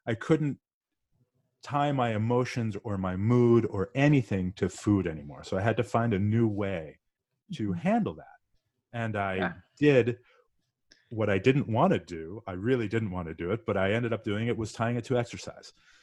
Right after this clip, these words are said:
Speaker 1: So when I was happy, I celebrated by exercising because it,
Speaker 2: Mm.
Speaker 1: it raised those endorphins and made me feel good. When I was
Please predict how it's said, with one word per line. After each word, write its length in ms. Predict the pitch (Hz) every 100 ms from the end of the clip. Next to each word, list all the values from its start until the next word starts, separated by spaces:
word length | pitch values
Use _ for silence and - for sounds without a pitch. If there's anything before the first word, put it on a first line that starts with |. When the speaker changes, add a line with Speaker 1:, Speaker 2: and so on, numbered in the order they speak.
| _
Speaker 1:
So 260 | - 113 104
when 240 | 107 104
I 140 | 104
was 160 | 104 104
happy, 520 | 156 175 127 117 139 -
I 100 | 113
celebrated 680 | 110 127 139 113 104 104 107
by 340 | 98 104 110 110 _ _
exercising 600 | 113 120 120 - 71 - _ _ _ _ _ _
because 220 | 107 107
it, 80 | 175
Speaker 2:
Mm. 600 | 175 170 165 160 151 147 143 -
Speaker 1:
it 80 | - 104
raised 440 | 123 135 131 101
those 200 | 104 101
endorphins 520 | 98 87 82 - 92
and 80 | 104
made 180 | 101 98
me 80 | 104
feel 240 | 160 175
good. 200 | 95 - _ _ _
When 160 | 110 113
I 120 | 110
was 160 | 104